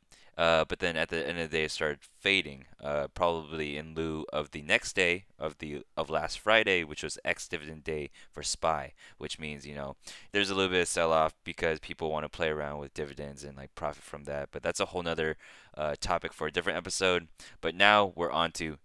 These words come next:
this week, with the week of the twenty-third. Okay, this week we got earnings. We have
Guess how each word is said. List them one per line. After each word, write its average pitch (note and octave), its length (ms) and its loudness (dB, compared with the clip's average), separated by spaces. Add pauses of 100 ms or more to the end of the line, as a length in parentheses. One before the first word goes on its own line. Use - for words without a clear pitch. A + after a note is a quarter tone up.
(140)
this D#2+ 220 0
week, - 380 -14 (200)
with C#2+ 140 -10
the C#2+ 100 -6
week F2+ 440 -2
of E2+ 400 4
the D#2 240 -10
twenty-third. D2+ 680 -8 (340)
Okay, A#2 520 0 (140)
this - 220 -4
week G#2 220 -2
we F#2 100 -4
got F#2+ 260 6
earnings. G2+ 540 0
We E2+ 180 -2
have F#2 380 2